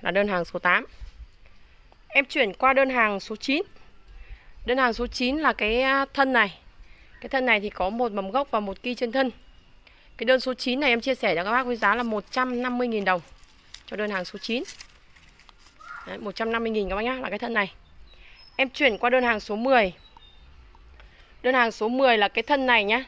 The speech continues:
Thân này đang có hai cái nụ rồi các bác này. Đấy, cái đơn số mười này có nụ này, một ki đã ra rễ. Và để em ngó xem mầm gốc của nó đâu này. Còn đây, mầm gốc của nó bên này. Đây ạ, mầm gốc của nó đây, mầm gốc của nó lại mọc, mọc đây.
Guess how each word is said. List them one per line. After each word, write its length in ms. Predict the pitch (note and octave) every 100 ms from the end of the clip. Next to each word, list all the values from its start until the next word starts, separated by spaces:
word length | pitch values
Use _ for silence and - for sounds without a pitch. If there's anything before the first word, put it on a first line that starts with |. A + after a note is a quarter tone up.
| -
Thân 140 | B3+
này 140 | A#3 G3+
đang 180 | G#3+
có 120 | G#3 G#3
hai 180 | B3
cái 100 | C4
nụ 140 | B3+ A3+
rồi 100 | F#3+
các 60 |
bác 80 | A3
này. 200 | A#3 G#3 - _ _ -
Đấy, 140 | A3+ - _ -
cái 80 |
đơn 140 | A#3+ B3
số 120 | A#3+
mười 220 | B3+ A#3
này 120 | G3+
có 100 | F#3+
nụ 180 | A3+ B3
này, 140 | F#3+ D#3
một 200 | F#3+ F#3+ -
ki 200 | B3+ A3+
đã 100 | A3
ra 140 | A3
rễ. 260 | A#3+ C4 C#4 - - - - - - -
Và 140 | G3 - - - - - - - - - - _ _ _
để 100 | E3+
em 140 | F3 G3+
ngó 200 | F3+ G#3+
xem 180 | A#3 G3
mầm 160 | F3
gốc 120 | A3
của 80 | B3
nó 100 | F#3
đâu 120 | F#3+
này. 120 | G3 - - - -
Còn 80 |
đây, 140 | A3+ A#3 -
mầm 140 | G3+
gốc 140 | B3+
của 80 | A3+
nó 80 | F#3
bên 120 | A3
này. 140 | G#3 - - - - - _ _ -
Đây 120 | G3
ạ, 60 | -
mầm 160 | F3+
gốc 140 | G#3 A3+
của 60 |
nó 80 | E3+
đây, 140 | F#3+ F#3+
mầm 160 | F#3 F3
gốc 120 | G#3+
của 80 | G3
nó 100 | E3+
lại 80 | G3+
mọc, 200 | F#3 - - - -
mọc 300 | F3 F3
đây. 100 | E3